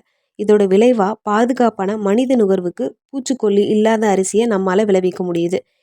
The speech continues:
இது இயற்கையாவே பசையம் இல்லாததுனால அரிசியில புழுக்கள் அப்படி இல்லைன்னா பூச்சிகள் தாக்கப்படுறதை பற்றி நம்ம கவலைப்பட வேண்டாம். இந்த அரிசியை வீட்டிலேயே நீண்ட நாளுக்கு நம்ம சேமிச்சு வைக்கலாம். அடுத்து குல்கர் அரிசியோட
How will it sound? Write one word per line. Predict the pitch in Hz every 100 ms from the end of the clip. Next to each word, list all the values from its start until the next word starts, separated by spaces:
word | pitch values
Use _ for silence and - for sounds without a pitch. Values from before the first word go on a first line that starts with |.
| _
இது | 208 208
இயற்கையாவே | 220 277 285 254 202 226 254
பசையம் | 208 202 262 262
இல்லாததுனால | 214 185 180 175 180 175 165 233 - _ _
அரிசியில | 190 240 262 247 190 208
புழுக்கள் | - 220 240 - 233
அப்படி | - 190 196
இல்லைன்னா | 190 185 220
பூச்சிகள் | - 247 247 214 214
தாக்கப்படுறதை | 202 185 190 185 180 170
பற்றி | 175 170
நம்ம | 226 185
கவலைப்பட | 202 190 170 165 170
வேண்டாம். | 165 165 170 - _ _
இந்த | 190 190
அரிசியை | 185 247 247 220
வீட்டிலேயே | 214 247 254 220 226
நீண்ட | 214 220
நாளுக்கு | 214 190 180 233
நம்ம | 196 196
சேமிச்சு | 202 180 170 175
வைக்கலாம். | 160 175 170 - _ _ _ _ _ _ _
அடுத்து | 226 220 196 320 -
குல்கர் | 254 254 294 262
அரிசியோட | 214 196 196